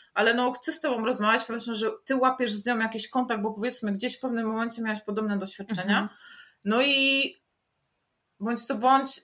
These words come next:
Speaker 1: nagle zaczynasz chłonąć jak gąbka wszystko, co się dzieje wokoło i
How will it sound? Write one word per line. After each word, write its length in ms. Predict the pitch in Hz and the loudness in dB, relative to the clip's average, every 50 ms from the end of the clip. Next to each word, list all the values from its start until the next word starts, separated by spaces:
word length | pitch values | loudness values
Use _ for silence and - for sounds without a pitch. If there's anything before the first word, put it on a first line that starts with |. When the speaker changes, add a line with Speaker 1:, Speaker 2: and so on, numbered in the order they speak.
| - _ - | -2 _ -6
Speaker 1:
nagle 300 | 202 226 220 220 - 196 | -2 -2 0 0 -2 -4
zaczynasz 600 | 202 220 214 214 - 240 233 220 214 214 - - | -2 -4 -2 -4 -4 -2 -2 -2 -2 -2 -4 -8
chłonąć 540 | - - - 233 226 214 208 208 208 202 - | -8 -8 -8 -6 -4 -4 -2 -2 0 0 0
jak 180 | 214 196 196 185 | 0 -2 -6 -4
gąbka 540 | - 202 202 196 - - - 170 170 170 | -2 -2 -2 -2 -4 -6 -4 -2 -2 -2
wszystko, 480 | 185 - - 180 - - - 170 156 156 | -2 -2 -2 -4 -4 -4 -4 -12 -10 -6
co 140 | - - 185 | -6 -4 -4
się 140 | - 190 180 | -4 -4 -4
dzieje 300 | 175 170 165 160 165 165 | -4 -2 -2 -4 -4 -6
wokoło 640 | 160 165 - - 180 175 180 180 175 175 170 - - | -10 -12 -8 -4 -2 0 0 0 0 0 -4 -6 -8
i 300 | 165 165 165 165 - | -10 -10 -10 -10 -12